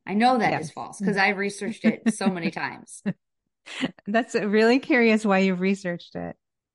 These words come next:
Speaker 1: Yeah, you, we should change that subject. But yes, I've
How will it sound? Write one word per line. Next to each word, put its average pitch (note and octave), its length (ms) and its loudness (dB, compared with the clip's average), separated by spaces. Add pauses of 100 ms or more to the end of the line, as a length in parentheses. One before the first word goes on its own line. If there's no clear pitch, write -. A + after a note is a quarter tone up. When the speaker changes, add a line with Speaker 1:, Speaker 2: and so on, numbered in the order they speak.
(640)
Speaker 1:
Yeah, F#3+ 460 0
you, G3+ 340 -4
we G3+ 160 -4
should G3 220 -10
change F3 320 -6
that E3 260 -2
subject. D#3 440 -4
But A3 160 2
yes, A#3+ 380 4
I've G#3+ 440 0